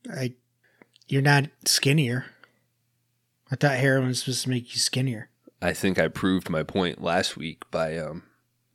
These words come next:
Speaker 2: talking about, you know, my, my interval circuits and all that, and still getting a high amount of protein. And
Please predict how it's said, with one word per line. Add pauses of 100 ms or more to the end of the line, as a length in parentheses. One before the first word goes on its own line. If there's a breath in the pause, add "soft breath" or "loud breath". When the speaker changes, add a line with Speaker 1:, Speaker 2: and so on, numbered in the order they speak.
(500)
Speaker 2:
talking
about,
you
know,
my,
my
interval
circuits
and
all
that,
and (840 soft breath)
still
getting
a
high
amount
of
protein.
And